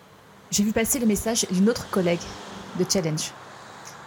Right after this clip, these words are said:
qui traversait un moment de démotivation. Un message de doute et de ras-le-bol, et j'avais bien envie de la suivre. Seulement,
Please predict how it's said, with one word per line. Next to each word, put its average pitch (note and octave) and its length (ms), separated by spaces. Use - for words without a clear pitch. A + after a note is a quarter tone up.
qui - 80
traversait A3 380
un A3+ 60
moment A3 240
de G3+ 100
démotivation. G3 720
Un F3+ 60
message F#3 340
de F#3+ 120
doute F#3+ 280
et G3 80
de E3+ 120
ras-le-bol, D#3+ 440
et F3+ 60
j'avais F#3 180
bien G#3 180
envie F#3+ 200
de F3+ 60
la F3+ 60
suivre. F3 440
Seulement, G3+ 380